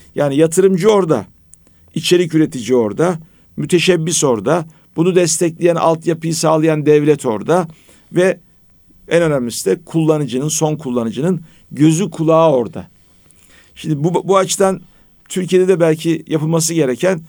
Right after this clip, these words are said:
efendim işte kodlama eğitimi de verilecek bir taraftan, işte devlet buna destek olacak öbür taraftan. Yani her paydaşın yapması gereken bir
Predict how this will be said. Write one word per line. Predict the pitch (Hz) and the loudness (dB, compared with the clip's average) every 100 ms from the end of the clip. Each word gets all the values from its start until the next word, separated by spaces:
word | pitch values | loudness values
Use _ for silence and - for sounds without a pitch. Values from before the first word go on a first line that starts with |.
| _ _ - | _ _ -4
efendim | 156 170 | 0 0
işte | 160 | -2
kodlama | 156 175 170 165 175 | -4 -2 0 2 2
eğitimi | 175 165 175 175 | 0 0 -2 0
de | 175 | 0
verilecek | 170 170 165 170 | 0 0 0 -2
bir | - | -2
taraftan, | 185 170 165 175 170 | 0 0 0 -2 -2
işte | 160 - 175 160 - _ 156 | -6 -4 -2 -2 -6 _ 0
devlet | 165 170 170 | 2 2 0
buna | 170 165 | -2 0
destek | 160 175 165 | 0 -2 -2
olacak | 170 165 165 | 0 -2 -2
öbür | 156 165 | -2 -2
taraftan. | 160 165 160 170 165 - - - - | 0 -2 -2 -2 -2 -6 -20 -20 -8
Yani | 147 131 | -6 -4
her | 180 202 220 | 0 0 0
paydaşın | 160 160 151 135 120 - 214 - _ _ | 0 2 2 2 0 -2 -6 -10 _ _
yapması | - 165 165 165 170 | 0 0 0 -4 0
gereken | 165 135 135 185 170 | 0 0 0 0 0
bir | 175 | -2